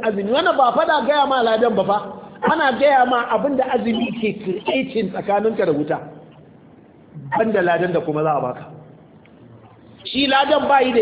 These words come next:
iyaka, sai ga ka ga Allah. Allah zai antayo ya dumbuzo ya zuba maka. Kawai sai dai ka ji direct zuwa aljanna. Shi sa Allah ce, "Innama yuwaffa as-sabiruna ajrahum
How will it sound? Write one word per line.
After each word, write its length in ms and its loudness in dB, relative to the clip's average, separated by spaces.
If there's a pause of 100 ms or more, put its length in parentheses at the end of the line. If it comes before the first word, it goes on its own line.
iyaka, 400 2 (420)
sai 220 2
ga 240 2
ka 80 2
ga 240 2
Allah. 520 -2
Allah 280 2
zai 160 0
antayo 560 4
ya 140 0 (100)
dumbuzo 640 2 (140)
ya 140 0
zuba 240 0
maka. 200 -6 (400)
Kawai 220 2
sai 100 0
dai 160 0
ka 60 -2
ji 320 -8 (160)
direct 760 -2
zuwa 180 2
aljanna. 440 -6 (180)
Shi 140 -10
sa 180 -2
Allah 160 -4
ce, 160 -4
"Innama 560 -2
yuwaffa 420 0
as-sabiruna 800 0 (460)
ajrahum 640 0